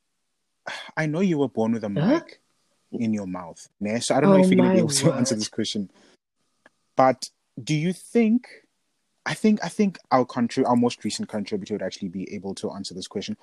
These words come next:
Speaker 1: or maybe of her experience would be better qualified to answer this question.
Speaker 2: <laughs>
Speaker 1: At least, okay,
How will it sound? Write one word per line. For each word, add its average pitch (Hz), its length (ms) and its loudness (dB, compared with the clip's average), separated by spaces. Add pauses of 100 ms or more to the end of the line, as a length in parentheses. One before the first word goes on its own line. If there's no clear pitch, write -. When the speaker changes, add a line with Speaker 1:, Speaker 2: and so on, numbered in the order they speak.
(140)
Speaker 1:
or 135 320 4 (160)
maybe 127 400 2 (140)
of 131 160 0 (220)
her 123 160 -4
experience 110 560 -6
would 110 120 -4
be 104 220 -4 (880)
better 202 320 0
qualified 185 800 0
to - 220 -2
answer 139 200 -4
this 131 120 2
question. 139 300 2 (120)
Speaker 2:
<laughs> - 140 -10
Speaker 1:
At 180 140 4
least, 190 180 4
okay, - 180 2